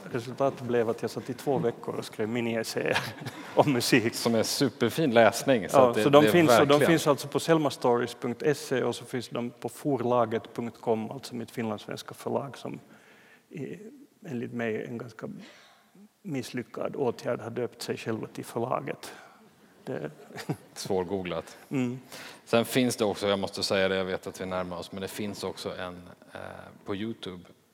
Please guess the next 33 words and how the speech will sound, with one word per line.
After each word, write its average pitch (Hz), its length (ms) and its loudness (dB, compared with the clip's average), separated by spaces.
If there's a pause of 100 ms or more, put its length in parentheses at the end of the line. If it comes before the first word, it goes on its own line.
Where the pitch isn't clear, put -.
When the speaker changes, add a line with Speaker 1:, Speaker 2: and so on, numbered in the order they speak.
(140)
Speaker 2:
I 110 160 -4
den 101 180 -4
här 98 140 2
boken 92 360 -6
så 98 140 -6
är 95 140 -4
det 92 200 -2 (440)
Claudio 98 320 4
Abbado, 95 480 4
dirigenten, 92 880 -4 (160)
dirigerar, 90 680 -6
eh, 87 760 -14 (300)
Speaker 1:
Mahlers 113 360 2
nia. 117 300 -4 (220)
Speaker 2:
Mahlers 92 340 -6
nia 90 340 -6
i 87 40 -8
Luzern. 87 560 -8 (440)
Och 92 120 -6
den 117 220 0
finns - 720 -6
att 95 100 -8
se. 76 240 -6
Speaker 1:
Den 78 120 -12
Speaker 2:
Och - 100 -20
Speaker 1:
finns. 123 160 -2
Speaker 2:
slutscenen 120 840 0 (1500)
är 101 220 0
s-, - 640 -6
så 104 460 -4
stark - 640 -2
så - 220 -8
att - 280 -6